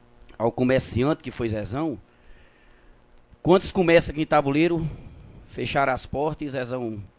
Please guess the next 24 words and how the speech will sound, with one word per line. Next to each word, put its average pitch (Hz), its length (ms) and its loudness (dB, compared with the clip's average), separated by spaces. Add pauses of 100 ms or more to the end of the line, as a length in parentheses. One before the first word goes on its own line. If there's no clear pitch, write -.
(560)
veio 127 220 2
turbulências 131 880 0
e 127 40 -6
várias 123 360 -2
turbulências 117 540 -4
e 135 40 -8
Zezão 123 380 -2
segurou 120 480 0
a 113 40 0
peteca 110 500 -4
até 123 200 -2
hoje, 104 300 -6
né? 113 160 -12 (580)
Isso 151 180 -8
é 196 40 -2
um - 20 -2
exemplo 151 340 -2
de 165 100 -4
vida 143 380 -4
pra 131 140 -8
seus - 340 -8
filhos, 139 380 -2 (220)
seus 107 200 -8
familiares. 110 600 -4